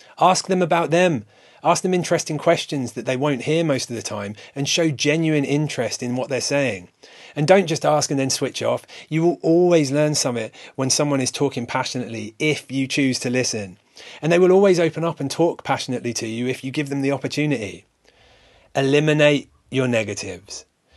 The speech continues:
Notice when you're being negative and train yourself to acknowledge it and replace it with a win. It is your duty to not only make your life amazing, but to make other people's lives amazing too.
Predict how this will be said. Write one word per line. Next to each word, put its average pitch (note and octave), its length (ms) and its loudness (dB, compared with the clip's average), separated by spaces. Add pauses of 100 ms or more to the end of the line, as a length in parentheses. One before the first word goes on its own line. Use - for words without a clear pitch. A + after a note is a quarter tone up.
(380)
Notice F3 400 4
when F#3 140 2
you're F3 100 2
being D#3+ 260 0
negative B2+ 460 -2
and A2+ 100 -8
train D3 300 -2
yourself B2+ 400 -2
to - 140 -6
acknowledge C3 400 -2
it - 20 -4
and A2+ 140 -8
replace B2 400 -4
it A#2 100 -10
with A2 160 -8
a G#2+ 60 -8
win. G#2+ 380 -6 (460)
It - 140 -4
is D#3 160 2
your E3 240 6
duty C#3 800 -2 (160)
to - 100 -2
not C3+ 220 2
only C#3+ 240 0
make C3+ 240 -2
your C3 80 -4
life B2+ 220 -4
amazing, C#3 420 0
but C3+ 120 -4
to D3 80 -2
make D3+ 220 -2
other D#3+ 220 2
people's D#3+ 400 -2
lives C3+ 180 -2
amazing C3+ 420 0
too. A2+ 360 -2